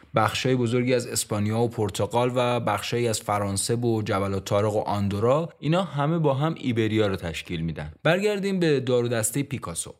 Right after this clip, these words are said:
توی سالهای بعد، علیرغم کم و زیاد شدن چند عضو گروه، دار و دستهٔ پیکاسو شاکلهٔ اصلیشو حفظ کرد.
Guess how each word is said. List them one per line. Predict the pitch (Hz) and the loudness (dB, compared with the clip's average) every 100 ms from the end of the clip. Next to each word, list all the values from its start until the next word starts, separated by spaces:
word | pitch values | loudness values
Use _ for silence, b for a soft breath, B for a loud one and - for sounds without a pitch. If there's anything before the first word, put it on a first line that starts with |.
| _ _ - | _ _ -6
توی | 208 240 | 0 2
سالهای | - 165 147 160 180 | 2 2 4 2 2
بعد، | 170 165 131 117 | 2 2 0 -4
علیرغم | - 127 127 127 143 160 | -6 0 2 2 2 0
کم | 151 135 120 | 0 0 0
و | |
زیاد | 110 117 107 | 2 0 0
شدن | 120 120 139 | -2 0 0
چند | - 139 147 | 2 0 2
عضو | 123 101 104 | 0 -2 -4
گروه، | 101 104 131 120 104 B B B | -2 0 0 0 -2 B B B
دار | 143 | 2
و | 143 | 2
دستهٔ | 139 156 175 | 0 0 0
پیکاسو | 175 156 127 - 160 | 0 0 -2 0 -2
شاکلهٔ | - 135 120 123 123 147 | 2 2 2 0 0 2
اصلیشو | 131 110 127 139 | 0 -2 -4 -2
حفظ | 120 87 - | -2 -2 -4
کرد. | - - - | -6 -10 -12